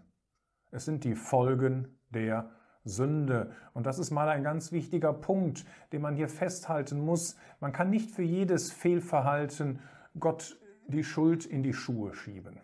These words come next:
Auf der anderen Seite wird der Herr Jesus selbst Krieg führen, wenn er bei seinem zweiten Kommen hier auf dieser Erde auf dem Ölberg erscheinen wird.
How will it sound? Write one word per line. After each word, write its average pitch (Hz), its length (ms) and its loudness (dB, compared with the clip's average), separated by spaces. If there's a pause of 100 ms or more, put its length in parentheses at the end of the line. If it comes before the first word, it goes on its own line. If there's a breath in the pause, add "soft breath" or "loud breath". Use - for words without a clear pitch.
(580)
Auf - 160 -2
der 151 140 2
anderen 185 360 4
Seite 196 600 0 (460)
wird 135 220 2
der 151 100 4
Herr 147 140 6
Jesus 175 420 2
selbst 226 440 0
Krieg 135 360 2
führen, 165 760 2 (500 soft breath)
wenn 151 180 2
er 180 100 6
bei 175 160 8
seinem 165 380 4
zweiten 165 580 2
Kommen 170 400 2
hier 165 320 0
auf - 160 -2
dieser 143 300 -2
Erde 156 320 2
auf 160 160 -2
dem 151 180 0
Ölberg 135 440 0
erscheinen 170 580 -2
wird. - 400 -6